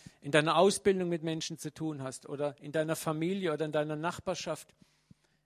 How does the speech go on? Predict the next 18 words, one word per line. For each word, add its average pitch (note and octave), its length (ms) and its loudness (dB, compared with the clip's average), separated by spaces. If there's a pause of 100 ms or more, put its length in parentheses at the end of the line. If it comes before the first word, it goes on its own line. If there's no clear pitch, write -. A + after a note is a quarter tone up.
(140)
Wenn D3 100 -12
wir E3 100 -4
diese G#3 260 -6
Prinzipien F#3+ 680 -10
lernen, D3+ 480 -8
werden C#3+ 160 -8
wir D3+ 120 -8
eine C#3+ 260 -14
Ernte D3 320 -14
sehen, D#3 260 -14
ich C3+ 100 -20
glaube, C3+ 220 -12
die C#3+ 60 -18
unsere B2+ 200 -16
kühnste E3+ 560 -14
Fantasie C3+ 720 -16 (560)
übersteigen B2 600 -14
wird. A#2+ 240 -20